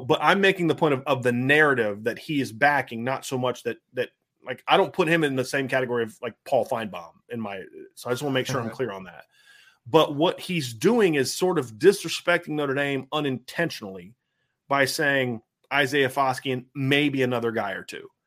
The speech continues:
Speaker 1: meaning, like, none of
Speaker 2: Right.
Speaker 1: those other dudes are even worth mentioning at this point in time.
Speaker 2: Mm-hmm.
Speaker 1: And I think what happens, Mister Adamiola, is if, if the boys do well and Notre Dame, it, it'll be a factor in Notre Dame winning, as we talked about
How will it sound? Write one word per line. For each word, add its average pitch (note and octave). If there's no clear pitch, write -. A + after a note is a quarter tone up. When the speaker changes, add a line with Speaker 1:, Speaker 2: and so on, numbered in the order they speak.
Speaker 1:
meaning, F#3
like, D3+
none D3+
of A#3
Speaker 2:
Right. A#3+
Speaker 1:
those G#3
other F#3
dudes D#3+
are D3+
even C#3+
worth C3
mentioning B2
at B2+
this A#2
point -
in -
time. G#2
Speaker 2:
Mm-hmm. A2
Speaker 1:
And D#3
I E3+
think F3+
what D3+
happens, D3+
Mister B2+
Adamiola, A#2
is G#2+
if, A2+
if A#2
the B2+
boys C3+
do C3
well A#2+
and B2
Notre C3
Dame, A#2+
it, -
it'll C#3
be C#3+
a B2
factor D3+
in F#3+
Notre C3+
Dame A2
winning, G#2+
as A#2+
we B2
talked B2+
about A#2